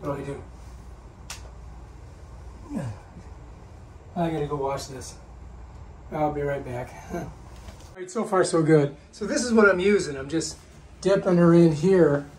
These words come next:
and, uh, just like this. You know what I mean? I mean, I,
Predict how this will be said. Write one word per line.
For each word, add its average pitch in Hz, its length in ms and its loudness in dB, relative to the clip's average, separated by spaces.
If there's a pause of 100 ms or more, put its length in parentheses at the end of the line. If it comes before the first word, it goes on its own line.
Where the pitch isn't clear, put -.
(560)
and, 147 380 0
uh, 147 260 4 (640)
just 196 220 -2
like 190 200 6
this. 170 400 4 (1200)
You 160 80 -2
know 156 60 2
what 156 40 4
I - 20 4
mean? 165 300 2 (420)
I - 40 -4
mean, 160 340 4 (580)
I, 190 240 2